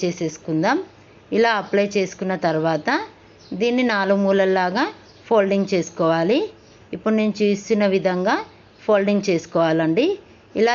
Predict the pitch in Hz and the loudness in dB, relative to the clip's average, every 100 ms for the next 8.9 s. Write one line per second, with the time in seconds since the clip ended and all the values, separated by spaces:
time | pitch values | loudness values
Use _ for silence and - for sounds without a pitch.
0 | 247 220 185 180 190 180 175 175 247 370 | 0 0 0 0 0 0 0 2 0 -2
1 | - - - - - 196 202 202 214 208 | -8 -20 -20 -10 -2 2 2 4 2 2
2 | 202 185 175 190 349 440 - - - 190 | 0 0 0 2 0 -2 -14 -10 -2 -2
3 | 196 233 233 226 196 175 180 175 165 160 | 2 2 2 2 0 0 0 0 0 0
4 | 185 339 359 - - - 202 226 240 220 | 2 0 -4 -12 -20 -10 -2 -2 2 2
5 | 190 190 202 202 180 - 185 180 165 156 | 2 2 0 -2 -4 -4 -4 -2 0 0
6 | 165 160 226 320 370 - - - 208 220 | 0 -2 -2 -4 -6 -16 -20 -8 -4 0
7 | 240 233 214 214 202 202 196 208 202 185 | 0 2 0 0 -2 -2 -2 0 2 2
8 | 170 214 370 - - - - 190 | 2 0 -2 -6 -20 -14 -6 -2